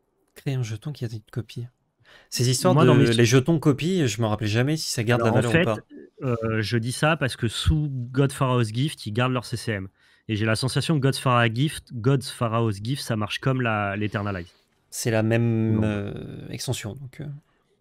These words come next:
Speaker 2: Donc, euh,
Speaker 1: je
Speaker 2: normalement,
Speaker 1: crois que
Speaker 2: ils
Speaker 1: oui.
Speaker 2: gardent leur C C M.
Speaker 1: Là, euh, je vois pas ce qu'il a en main pour pas jouer son ange.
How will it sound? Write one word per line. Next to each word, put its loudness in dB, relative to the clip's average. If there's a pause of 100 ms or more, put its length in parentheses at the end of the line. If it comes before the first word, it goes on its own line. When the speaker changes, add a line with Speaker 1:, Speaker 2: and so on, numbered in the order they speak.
(260)
Speaker 2:
Donc, -8
euh, -2
Speaker 1:
je -4
Speaker 2:
normalement, 0
Speaker 1:
crois 2
que 4
Speaker 2:
ils 2
Speaker 1:
oui. 2
Speaker 2:
gardent 2
leur -2
C -8
C -12
M. -12 (3000)
Speaker 1:
Là, 4
euh, 2
je -4
vois -2
pas 2
ce -8
qu'il 0
a 4
en 2
main 0
pour -20
pas 0
jouer -4
son -4
ange. -8